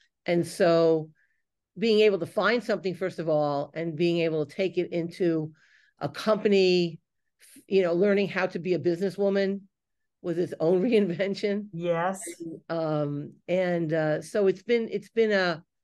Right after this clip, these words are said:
Speaker 1: uh, a journey for me.
Speaker 2: So talk about your book, Goodbye Status Quo, and why you wrote it.
Speaker 1: So the, the book is a compilation of, of notes and things that I had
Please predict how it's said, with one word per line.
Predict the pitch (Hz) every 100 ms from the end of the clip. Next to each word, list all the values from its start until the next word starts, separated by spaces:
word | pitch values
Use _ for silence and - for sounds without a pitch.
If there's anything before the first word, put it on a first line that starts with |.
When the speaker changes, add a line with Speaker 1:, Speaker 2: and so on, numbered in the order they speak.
| _ _ _
Speaker 1:
uh, | 170 165 156 156
a | 180
journey | 147 202 175 139 131 _
for | 190
me. | 170 135 131 _ _ _ _ _ _ _ _ _ _
Speaker 2:
So | - 240 240
talk | 269 285 294
about | 302 277 277
your | 262
book, | 202 190 214 403 - _ _ _ _
Goodbye | 226 196 214 208
Status | 214 - 214 208 202
Quo, | - 202 196 247 359 - _ _ _ _ _ _ -
and | 160 170
why | 170 175
you | 180
wrote | 180 185
it. | 277 - _ _ _ _ _ _ _ _
Speaker 1:
So | - 269 240 233 - _ -
the, | 185 180 226 220 -
the | 185 208
book | 180 349 311 -
is | 226
a |
compilation | 254 - 262 269 233 214 214 - 214 196 196 190 _ _ _ _ _ _ -
of, | 190 190 180 156 - _
of | 185 180 165
notes | 202 233 262 226
and | 240 208
things | 214 208
that | 208
I | 190 190
had | 185 196 175 -